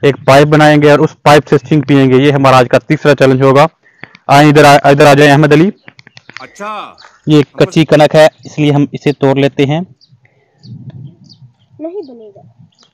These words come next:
Speaker 1: बनेगा अहमद, क्यों नहीं बनेगा? ये हमने कनक तोड़ ली है एक।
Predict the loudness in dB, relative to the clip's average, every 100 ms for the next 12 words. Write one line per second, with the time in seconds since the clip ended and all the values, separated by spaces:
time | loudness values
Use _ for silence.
0 | _ -8 -4 -2 -2 -4 -6 -8 -6 -4
1 | -4 -6 -6 -8 -10 -16 _ _ -6 -4
2 | -2 -4 -4 -6 -4 -4 -2 -2 0 -2